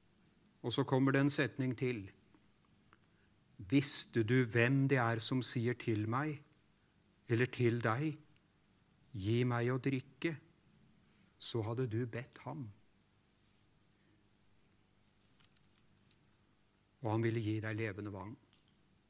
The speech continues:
Kjenner du Guds gave, og vet du hvem som sitter foran deg? Nei, hun kjente ikke gaven, og hun visste ikke hvem det var.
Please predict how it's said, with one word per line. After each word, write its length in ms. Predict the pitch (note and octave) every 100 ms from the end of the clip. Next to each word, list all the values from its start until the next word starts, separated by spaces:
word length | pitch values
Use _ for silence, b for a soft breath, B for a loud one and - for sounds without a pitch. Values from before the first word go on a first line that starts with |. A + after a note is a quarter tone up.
| - _ _ - _ _ b b b b b b b _ _ _ _ _ _ _ _
Kjenner 440 | - - C#3 B2 A2
du 140 | A#2
Guds 280 | B2+ B2+ -
gave, 440 | C#3+ C3+ G#2 C3+
og 260 | E3 C#3+ A2
vet 300 | G#2 G#2+ -
du 80 | C3
hvem 220 | A#2 A2+
som 180 | - B2
sitter 360 | - A2+ -
foran 440 | B2 - A2 A#2+ D3
deg? 280 | F#3+ - - _ _ _ _ _ _ _ _ _ _ _ _ _ _ _ _ _ _ _ _ _ _ _ _ _ _ _ _ _ _ -
Nei, 200 | G#2+ A#2
hun 140 | A2+ A2+
kjente 460 | - C3 G#2 - G#2+
ikke 160 | C3
gaven, 440 | B2 A#2+ G2 A2 A2 b b b b -
og 140 | A#2 A2
hun 160 | A#2 A2+
visste 340 | A#2 - G#2+
ikke 160 | - A2
hvem 220 | G#2 G#2+
det 80 | A2+
var. 300 | G#2+ A2 B2+